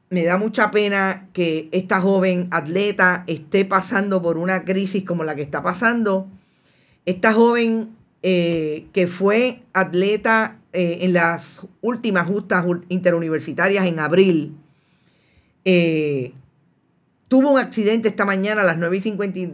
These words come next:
dos, en cincuenta y nueve de la mañana, kilómetro en la carretera, en la P R cincuenta y dos de Calle Yacaguas, kilómetro veintisiete punto uno.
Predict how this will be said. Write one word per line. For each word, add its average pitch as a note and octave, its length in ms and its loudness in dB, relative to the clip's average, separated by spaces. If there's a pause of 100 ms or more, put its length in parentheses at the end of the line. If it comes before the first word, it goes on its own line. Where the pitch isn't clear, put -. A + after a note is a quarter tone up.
(120)
dos, G3 340 0
en F3 180 -4
cincuenta E3+ 420 -4
y - 20 -2
nueve G#3 240 2
de A3 80 0
la F#3+ 120 0
mañana, F3 600 -4 (340)
kilómetro G3 800 2
en F3+ 60 0
la F3 120 0
carretera, E3+ 520 0
en F3+ 160 -2
la D3+ 140 -2
P F3+ 160 0
R G#3 140 2
cincuenta F#3+ 440 -4
y F3+ 60 2
dos F#3+ 180 2
de F#3+ 80 0
Calle E3 300 -2
Yacaguas, F#3+ 560 0 (580)
kilómetro F#3 540 2
veintisiete F3 500 0
punto G3 380 0
uno. G#3 440 0